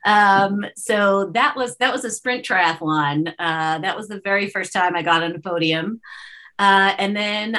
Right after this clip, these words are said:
I did a, a half iron the year I was training for the Ironman, and it was a small race. And, uh,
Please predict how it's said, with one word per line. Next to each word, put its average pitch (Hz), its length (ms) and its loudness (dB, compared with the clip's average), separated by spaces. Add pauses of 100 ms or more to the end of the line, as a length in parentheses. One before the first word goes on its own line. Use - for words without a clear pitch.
I 202 160 -2
did 208 180 -6
a, 185 400 -2
a 180 60 -4
half 240 320 0
iron 208 540 -2
the 196 80 -6
year 202 220 -4
I 196 100 2
was 190 160 -6
training 196 380 -6
for 190 340 -6
the 160 600 -4
Ironman, 180 760 0 (500)
and 202 320 0
it 208 120 -4
was 180 140 -6
a 175 40 -6
small 170 400 -2
race. 254 460 -2 (680)
And, 180 460 0
uh, 170 380 2